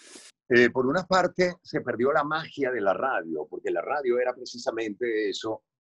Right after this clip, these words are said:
jugar un poco con la imaginación. Esto se ha convertido en una pequeña ventana, una mini T V. Eh, ya no es radio, obviamente.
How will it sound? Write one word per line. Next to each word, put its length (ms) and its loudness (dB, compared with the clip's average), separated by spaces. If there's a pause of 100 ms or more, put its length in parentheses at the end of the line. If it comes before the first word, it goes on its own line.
(160)
jugar 300 6
un 120 0
poco 260 0
con 180 -2
la 80 2
imaginación. 1300 2 (460)
Esto 180 4
se 140 2
ha 60 2
convertido 960 6
en 200 8
una 580 2
pequeña 380 2
ventana, 1000 2
una 180 0
mini 500 2 (140)
T 180 4
V. 480 6 (800)
Eh, 560 4 (300)
ya 260 -2
no 120 0
es 80 -10
radio, 420 0
obviamente. 720 -4